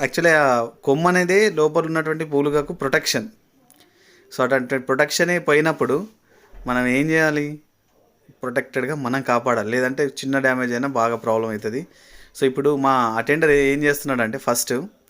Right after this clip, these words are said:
ఎక్కడైనా కూడా ఏ గాయమైనా ఏదైనా కూడా పొటాషియం పర్మాంగనేట్ అని ఉంటుంది మన హాస్పిటల్లో. So పింక్ కలర్లో ఉంటుంది కదా, ఆ పొటాషియం పర్మాంగనేట్ను కొంచెం నీటిలో కలుపుకొని క్లీన్ చేయాలన్నమాట. So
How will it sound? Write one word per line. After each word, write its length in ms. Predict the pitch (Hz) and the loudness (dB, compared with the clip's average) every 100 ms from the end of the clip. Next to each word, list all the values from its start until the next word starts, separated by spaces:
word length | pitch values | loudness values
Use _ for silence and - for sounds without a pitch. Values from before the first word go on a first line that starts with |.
| _ _ _ _ _ 131 | _ _ _ _ _ -10
ఎక్కడైనా 400 | 110 180 196 185 | 0 2 4 2
కూడా 160 | 160 | 2
ఏ 260 | 123 131 147 | 2 4 4
గాయమైనా 560 | 147 151 151 147 143 | 4 4 4 0 0
ఏదైనా 320 | 135 135 139 131 | 2 2 2 0
కూడా 160 | 131 | -2
పొటాషియం 460 | 151 135 156 156 160 | -2 2 2 2 0
పర్మాంగనేట్ 520 | 143 139 139 131 127 | 0 0 -2 -2 -2
అని 100 | 135 | 0
ఉంటుంది 260 | 123 127 120 | 0 0 0
మన 120 | 110 | -2
హాస్పిటల్లో. 640 | 117 113 135 123 113 143 175 _ _ _ - _ - | -2 -2 -4 -4 -4 -6 -10 _ _ _ -20 _ -8
So 80 | 117 | -6
పింక్ 280 | 110 135 - | -2 -2 2
కలర్లో 300 | 143 139 123 | 4 4 2
ఉంటుంది 240 | 120 120 | 0 0
కదా, 240 | 110 120 165 - - _ - - - - - - - | -2 -4 -8 -14 -20 _ -12 -8 -8 -12 -14 -16 -6
ఆ 60 | 120 | -4
పొటాషియం 460 | 123 123 143 156 | 0 2 2 2
పర్మాంగనేట్ను 680 | 147 135 143 147 139 131 151 | 0 2 2 0 0 0 -2
కొంచెం 420 | 156 180 180 147 - - _ _ _ - | 0 0 0 -2 -4 -20 _ _ _ -8
నీటిలో 360 | 120 135 151 151 | -2 -2 0 2
కలుపుకొని 640 | 135 131 - 123 127 202 - _ _ _ _ _ _ _ | 4 2 0 0 0 -6 -10 _ _ _ _ _ _ _
క్లీన్ 260 | - 151 160 | -2 0 4
చేయాలన్నమాట. 500 | 131 117 107 110 101 95 _ _ _ _ _ - - _ - - _ - | 4 4 0 -6 -8 -14 _ _ _ _ _ -14 -14 _ -20 -20 _ -4
So 140 | 120 | -2